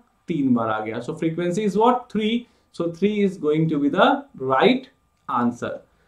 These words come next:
Let's move to the next question, question number forty। कहता है X एक ये list है, अब आपको len function, तो देखो maximum question list के functions से हैं,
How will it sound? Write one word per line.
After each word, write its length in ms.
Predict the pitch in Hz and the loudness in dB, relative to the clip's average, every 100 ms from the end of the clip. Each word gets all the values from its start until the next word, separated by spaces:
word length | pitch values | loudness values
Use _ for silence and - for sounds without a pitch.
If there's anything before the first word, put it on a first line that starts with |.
| _ - | _ 0
Let's 280 | 175 240 - | 4 4 4
move 140 | 247 | 4
to 60 | 240 | 4
the 80 | 226 | 2
next 220 | 226 - | 0 -2
question, 260 | 240 247 | 0 0
question 280 | 226 196 202 | 0 -2 0
number 160 | 214 208 | 0 2
forty। 420 | 190 170 165 131 120 | 4 2 2 -2 0
कहता 320 | 160 165 240 233 | 0 2 4 4
है 140 | 233 269 - _ _ 175 | 4 -2 -8 _ _ 0
X 260 | 208 - | 2 2
एक 160 | 233 226 | 0 0
ये 180 | 185 196 | 6 8
list 280 | 202 220 - | 8 4 0
है, 80 | 220 | 0
अब 260 | 208 170 | 0 2
आपको 240 | 185 185 202 | 4 6 6
len 280 | 170 190 190 | 6 6 4
function, 360 | 165 135 131 | 0 -2 -4
तो 120 | 131 151 | -4 -2
देखो 420 | 190 240 254 165 | 0 2 2 0
maximum 540 | 143 160 165 - 240 240 | -2 -4 -2 0 2 2
question 460 | 220 196 - 208 190 | 2 -4 -2 -2 0
list 320 | 180 180 - | 0 -4 -8
के 180 | 214 233 233 _ - | -6 -6 -6 _ 0
functions 560 | 185 208 190 247 240 - | 2 2 4 4 4 2
से 200 | - 196 | 2 2
हैं, 280 | 165 127 | 4 0